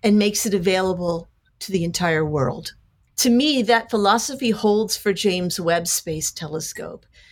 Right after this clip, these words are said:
I think that there are, are probably other societies that can build amazing things. To do that, to build amazing things and have it completely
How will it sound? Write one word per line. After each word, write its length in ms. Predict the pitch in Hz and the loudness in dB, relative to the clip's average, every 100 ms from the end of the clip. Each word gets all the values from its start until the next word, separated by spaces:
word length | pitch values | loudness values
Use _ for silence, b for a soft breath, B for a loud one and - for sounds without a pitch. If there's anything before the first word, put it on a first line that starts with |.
| b b b | b b b
I 120 | - 269 | 0 2
think 240 | 359 330 | 2 0
that 160 | 330 311 | -2 2
there 200 | 285 269 | 2 6
are, 300 | 247 247 - - | 6 4 0 -6
are 120 | 269 | -4
probably 520 | 269 262 214 247 294 - | 0 0 2 2 0 0
other 220 | 247 285 | 0 0
societies 760 | - - - 180 214 240 254 | -2 -2 0 2 0 -2 -4
that 160 | 285 - | -4 -4
can 200 | 262 214 | 0 4
build 260 | 233 214 | 4 6
amazing 760 | 226 220 220 214 220 214 226 220 | 4 6 4 4 2 0 0 -2
things. 640 | 208 220 254 359 320 - _ _ _ _ _ _ _ - | -2 -2 -2 -6 -12 -14 _ _ _ _ _ _ _ -4
To 180 | 294 208 | -2 0
do 340 | 254 330 381 | 2 4 6
that, 360 | 285 247 247 - _ _ | 6 6 4 0 _ _
to 100 | - | -4
build 320 | 202 294 339 349 | -2 0 0 0
amazing 500 | 269 254 240 240 214 | 2 2 2 -2 -2
things 360 | 226 208 214 | -2 0 0
and 180 | - 233 | 2 0
have 240 | 233 269 | 2 2
it 160 | 294 - | 2 0
completely 800 | 247 214 - - 294 311 - 349 | -2 -2 -6 -6 -2 -2 -2 -4